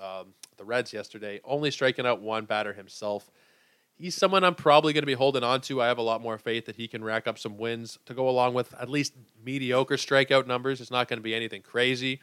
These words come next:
but, I mean, he has a hundred and nine strikeouts in a hundred and thirty-two innings, where Gonzalez is, like, <clears throat> it's really brutal. A hundred and forty-six innings and eighty strikeouts. Like,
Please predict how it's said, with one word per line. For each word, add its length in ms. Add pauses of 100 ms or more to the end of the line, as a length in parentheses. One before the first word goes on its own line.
(420)
but, 140
I 40
mean, 140
he 60
has 120
a 60
hundred 300
and 100
nine 240
strikeouts 540
in 60
a 40
hundred 220
and 80
thirty-two 480
innings, 440
where 280 (400)
Gonzalez 680
is, 140
like, 240 (100)
<clears throat> 140
it's 180
really 300
brutal. 400
A 60
hundred 240
and 80
forty-six 560
innings 320
and 100 (140)
eighty 260
strikeouts. 880
Like, 160